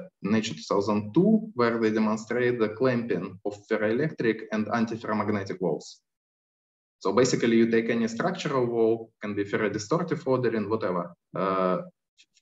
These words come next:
uh, ferroelastic, anything. And then, uh, if that modifies exchanges, that will likely pin magnetic domain walls, not necessarily ferromagnetic, but also antiferromagnetic ones. Okay, so in conclusion,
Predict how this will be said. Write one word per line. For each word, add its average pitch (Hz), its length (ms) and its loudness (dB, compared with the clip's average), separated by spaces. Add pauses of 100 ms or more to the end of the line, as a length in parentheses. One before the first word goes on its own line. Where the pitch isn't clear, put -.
(200)
uh, 101 140 4
ferroelastic, 120 720 0 (240)
anything. 101 500 -2 (460)
And 104 160 4
then, 156 400 6
uh, 113 300 4 (120)
if 120 180 0 (160)
that 131 200 6
modifies 120 500 2
exchanges, 180 840 0 (120)
that 127 200 2
will 120 220 4
likely 131 400 0
pin 117 320 0
magnetic 110 440 0
domain 104 320 0
walls, 90 400 0
not 110 160 0
necessarily 113 600 2
ferromagnetic, 123 680 -2
but 113 140 -2
also 120 240 -2
antiferromagnetic 104 800 -4
ones. - 360 -6 (1080)
Okay, 113 380 2 (360)
so 110 460 6
in 123 160 8
conclusion, 196 720 4